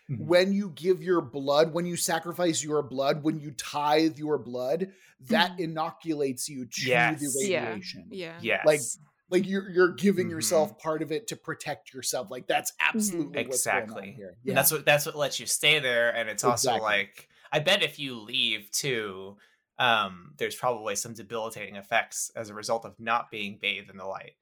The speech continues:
Speaker 3: Yeah, yeah, I could see that.
Speaker 2: Yeah, yeah, I could see that too. I, I, I think there, I had an idea as well where, like, merchants or people who are traveling to and from, they can probably
Speaker 1: Mm.
Speaker 2: carry, like, stone parts with them, you know,
Speaker 1: Oh,
Speaker 2: like,
Speaker 1: yeah.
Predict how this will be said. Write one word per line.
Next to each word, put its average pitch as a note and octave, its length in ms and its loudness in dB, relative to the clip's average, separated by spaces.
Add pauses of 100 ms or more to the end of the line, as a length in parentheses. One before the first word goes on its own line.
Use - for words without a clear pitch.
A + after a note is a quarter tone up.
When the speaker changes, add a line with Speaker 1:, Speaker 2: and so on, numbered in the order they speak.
(260)
Speaker 3:
Yeah, F3 400 -8 (120)
yeah, F#3+ 180 -16
I F3 40 -16
could F#3+ 160 -20
see - 160 -16
that. E3+ 240 -20 (260)
Speaker 2:
Yeah, F#3+ 320 0 (140)
yeah, C#3 160 -2
I D3 80 0
could D3+ 220 -8
see D3+ 140 -8
that B2+ 200 -6
too. D3 260 -6 (520)
I, F3+ 80 6
I, F#3+ 60 6 (120)
I F3 40 4
think G#3+ 320 -4
there, F3+ 280 2
I D3+ 120 0
had D#3+ 340 -2
an D3+ 100 -8
idea D3 540 -6
as C3 160 -6
well C#3+ 260 -4
where, C3+ 140 -8
like, C3 200 -8
merchants D3+ 520 -6
or C#3+ 80 -6
people E3+ 280 -10
who D3+ 60 -6
are C#3+ 80 -6
traveling C3+ 460 -4
to D3 100 -8
and B2 120 -8
from, C3+ 340 -8 (360)
they F3 100 6
can E3+ 140 4
probably F3+ 360 6
Speaker 1:
Mm. - 80 -14
Speaker 2:
carry, D#3 400 0
like, C#3+ 260 -4
stone C#3+ 720 -4
parts C3+ 380 -6
with A#2+ 280 -10
them, F3 440 2 (260)
you C3 60 -2
know, B2 160 2
Speaker 1:
Oh, - 20 2
Speaker 2:
like, D3 160 2
Speaker 1:
yeah. A2+ 320 -8